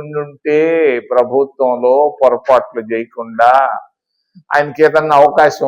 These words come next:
ఉండేది. ఆయన ఈ రోజు ఉన్నటువంటి కేసులు తప్పించుకొని బయటపడి ఆ బిడ్డలకు పెళ్లి చేసుకుంటే చాలు, ఆయన మళ్ళా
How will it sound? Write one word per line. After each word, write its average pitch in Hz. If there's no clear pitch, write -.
ఉండేది. 113
ఆయన 160
ఈ -
రోజు 180
ఉన్నటువంటి 185
కేసులు 208
తప్పించుకొని 180
బయటపడి 165
ఆ -
బిడ్డలకు 156
పెళ్లి 151
చేసుకుంటే 147
చాలు, 127
ఆయన 113
మళ్ళా 147